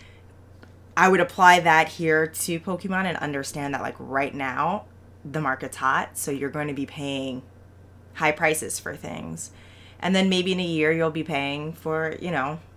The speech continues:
lower prices. But at the end of the day, it is something that's still going to appreciate. And at the end of the day, your average investment dollar,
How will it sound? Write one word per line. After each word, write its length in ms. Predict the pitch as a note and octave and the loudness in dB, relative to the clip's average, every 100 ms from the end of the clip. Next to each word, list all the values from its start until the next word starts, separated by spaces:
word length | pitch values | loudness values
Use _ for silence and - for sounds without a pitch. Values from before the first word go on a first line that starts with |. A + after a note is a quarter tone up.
| - | -2
lower 280 | E3+ G3 | 2 2
prices. 720 | D3 - - - - - - - | 0 -4 -8 -10 -10 -10 -10 -4
But 320 | E3 D#3 D3 - | 2 6 4 2
at 140 | D#3 | -4
the 160 | D3+ D#3 | 0 0
end 100 | D#3+ | 0
of 60 | |
the 80 | D3+ | -2
day, 460 | C#3+ D3 C#3+ C#3 C3+ | -2 0 0 0 -2
it 120 | - | -2
is 140 | D3+ C#3+ | -2 -2
something 240 | D3 C3+ | -6 -8
that's 200 | C3+ - | -10 -8
still 140 | - | -6
going 220 | C#3+ C#3 B2+ | -6 -6 -8
to 140 | D3 | -10
appreciate. 600 | C3 - C3 - C#3 C3+ | -10 -8 -8 -6 -6 -6
And 320 | - B3+ B3+ - | -6 -6 -8 -10
at 100 | D3 | -6
the 140 | D#3 D3+ | 2 2
end 80 | |
of 80 | D3 | 2
the 60 | C#3+ | -2
day, 260 | D3 C#3 C3+ | 0 0 -2
your 140 | B2+ | 0
average 480 | C#3 C3 C3+ C3 - | 4 4 2 -6 -8
investment 760 | C#3+ C3+ C3+ C3 - D3 C3 - - - - | -8 -4 -2 -2 -4 -6 -8 -12 -18 -20 -8
dollar, 600 | - C#3 C3 C3 - - | 2 2 2 -2 -6 -8